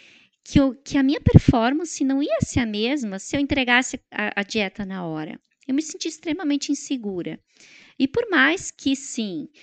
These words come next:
eu tivesse mais trabalho em casa, onde eu tinha que elaborar os planos alimentares, eu me sentia mais segura e sentir-se segura, pra mim, era fundamental pra transmitir essa segurança,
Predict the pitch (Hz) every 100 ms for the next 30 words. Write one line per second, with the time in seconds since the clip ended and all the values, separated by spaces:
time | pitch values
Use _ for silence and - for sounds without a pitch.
0 | - - 190 208 208 214 370 427 349 294
1 | - 233 190 185 196 233 208 214 196 175
2 | 175 202 196 185 180 - - 233 311 285
3 | 233 220 208 - 196 190 196 196 208 190
4 | 190 190 185 180 214 262 - _ _ -
5 | - - - _ _ - 285 311 330 -
6 | 320 330 - 349 277 294 330 - 330 320
7 | - 330 508 - - 262 - 208 190 233
8 | 311 320 214 - 269 269 277 339 339 -
9 | 302 320 330 302 302 294 311 - 311 302
10 | 302 285 - 339 427 311 - 262 226 220
11 | 190 175 170 - 160